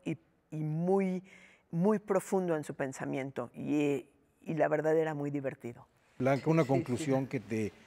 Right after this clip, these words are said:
Speaker 2: que nos quieras compartir de Giovanni Sartori,
Speaker 3: Sí,
Speaker 2: profesor.
Speaker 3: un hombre brillante como trescientos sesenta grados, además no, no fácilmente clasificable.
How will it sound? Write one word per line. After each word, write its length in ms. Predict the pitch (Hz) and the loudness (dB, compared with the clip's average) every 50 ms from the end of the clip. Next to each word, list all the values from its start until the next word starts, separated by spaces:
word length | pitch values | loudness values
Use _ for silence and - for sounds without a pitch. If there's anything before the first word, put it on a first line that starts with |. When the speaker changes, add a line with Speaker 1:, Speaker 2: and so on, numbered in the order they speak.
| - - - - _ _ | -20 -20 -20 -20 _ _
Speaker 2:
que 100 | _ 135 | _ -4
nos 160 | 117 120 117 - | -2 -2 -2 2
quieras 280 | - 139 135 123 - | 4 6 6 6 4
compartir 600 | - - 131 110 95 117 107 98 - 127 123 113 - _ _ _ _ _ _ | 0 -2 -4 -2 0 0 0 0 0 -2 -2 -2 -4 _ _ _ _ _ _
de 320 | - 113 120 113 117 131 - - - | -6 -2 0 0 0 -2 -4 -10 -4
Giovanni 360 | 127 110 123 120 127 127 123 | 0 4 6 6 6 6 4
Sartori, 460 | - - 117 101 - - 117 107 101 | 2 0 -2 0 2 2 2 2 0
Speaker 3:
Sí, 60 | - | -2
Speaker 2:
profesor. 400 | - 113 - 110 101 - 123 113 | -4 -4 -2 -2 0 0 0 0
Speaker 3:
un 80 | 185 190 | 0 -2
hombre 340 | 196 202 202 208 208 202 185 | -4 -4 -2 -2 -2 -2 -2
brillante 540 | 170 165 165 143 160 160 165 170 - 185 160 | -2 -6 -4 -2 -2 -2 -2 -2 -4 -4 -2
como 180 | 165 156 147 | -2 -2 -2
trescientos 460 | - 151 147 - 160 156 156 - 180 | -2 -2 -4 -2 -4 -4 -4 -6 -8
sesenta 440 | 165 175 - - 156 143 143 - 147 | -8 -8 -6 -6 -6 -4 -2 -2 -2
grados, 460 | 139 139 143 147 151 151 156 151 139 | 0 2 2 4 4 2 2 0 -2
además 340 | 156 147 151 156 160 160 - | -4 -2 -2 -2 -2 -4 -6
no, 200 | 165 165 160 - | -6 -6 -4 -4
no 140 | 156 165 185 | -2 -4 -4
fácilmente 600 | - - 220 - - 202 190 170 160 165 - 185 | -4 -4 -6 -6 -4 -4 -4 -4 -4 -4 -6 -6
clasificable. 840 | - 175 151 - - 143 - - 117 - - 139 135 123 120 123 147 | -4 -4 -6 -6 -8 -12 -14 -14 -10 -4 -2 0 0 0 -2 -6 -12